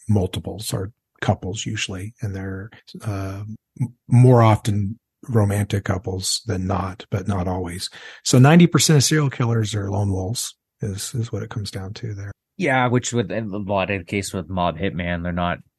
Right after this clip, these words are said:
Speaker 2: doing it by themselves. They're using, mul-, I mean, it's usually one person doing the hit, but it's usually multiple people in terms of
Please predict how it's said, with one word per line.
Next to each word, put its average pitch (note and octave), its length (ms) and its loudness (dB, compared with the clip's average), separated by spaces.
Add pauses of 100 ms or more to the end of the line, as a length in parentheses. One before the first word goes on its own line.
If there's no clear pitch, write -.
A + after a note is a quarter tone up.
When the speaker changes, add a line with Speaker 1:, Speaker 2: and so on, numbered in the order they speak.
(140)
Speaker 2:
doing F#2 220 -2
it D#2+ 160 -6
by F2 140 -2
themselves. F2 580 -6
They're E2+ 140 -8
using, E2 540 -8 (220)
mul-, E2+ 240 -6
I F2+ 140 -2
mean, D#2+ 220 -8
it's E2 200 -8
usually F2+ 260 -4
one F#2 240 -4
person E2 400 -8
doing F#2 360 -2
the D#2+ 100 -6
hit, E2 360 -4
but F2 120 -4
it's E2 120 -12
usually F2 360 -4
multiple E2+ 540 -6
people E2+ 360 -8
in D#2+ 80 -8
terms E2 280 -8
of D#2 220 -8